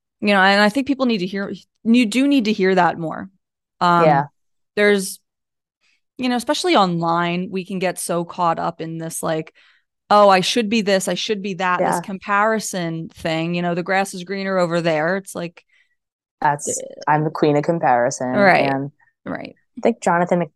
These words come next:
Speaker 2: McReynolds, I think his name is, the singer. He has a song, Comparison Kills. It's amazing. Um, and I'm just, I'm so good at that.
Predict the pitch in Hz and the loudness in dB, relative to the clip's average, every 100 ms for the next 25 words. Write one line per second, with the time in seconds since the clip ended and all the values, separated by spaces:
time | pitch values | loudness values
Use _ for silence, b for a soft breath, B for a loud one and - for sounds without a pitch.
0 | _ _ _ - 160 160 156 180 254 - | _ _ _ -10 -6 -4 -2 0 -2 -4
1 | 208 226 226 226 220 220 202 185 - 175 | -10 -8 -8 -6 -4 -2 -4 -4 -4 -2
2 | 175 170 170 - 180 170 175 - - 156 | 0 -2 -4 -6 -4 -2 -4 -10 -10 -4
3 | 151 147 147 - 156 151 147 156 147 139 | -4 -4 -8 -10 -10 -4 -4 -4 -6 -10
4 | 147 143 147 - _ 160 156 139 139 139 | -4 -4 -4 -6 _ -4 -4 -6 -6 -8
5 | 143 139 - B B B - 147 147 143 | -8 -10 -14 B B B 2 4 4 2
6 | 143 - _ _ _ - 156 - 170 202 | -2 -8 _ _ _ -6 -2 -2 -2 -2
7 | - - 160 170 - 202 185 160 180 190 | -4 -10 -12 -8 -4 -2 0 0 0 -2
8 | 147 135 | -8 -10